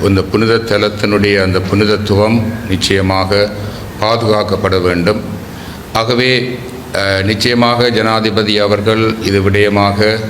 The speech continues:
நமது யாழ் மறை மாவட்டத்தோடு, அஹ், கலந்துரையாடுவார் என்பது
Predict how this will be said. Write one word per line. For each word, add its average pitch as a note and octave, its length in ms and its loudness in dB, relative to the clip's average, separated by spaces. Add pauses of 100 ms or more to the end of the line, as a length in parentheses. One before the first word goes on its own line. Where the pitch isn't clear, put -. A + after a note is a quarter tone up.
(320)
நமது F2+ 300 0
யாழ் G2 360 2 (240)
மறை F#2+ 200 0
மாவட்டத்தோடு, G2 800 0 (760)
அஹ், F2 420 0 (140)
கலந்துரையாடுவார் G2 880 2
என்பது G2 320 0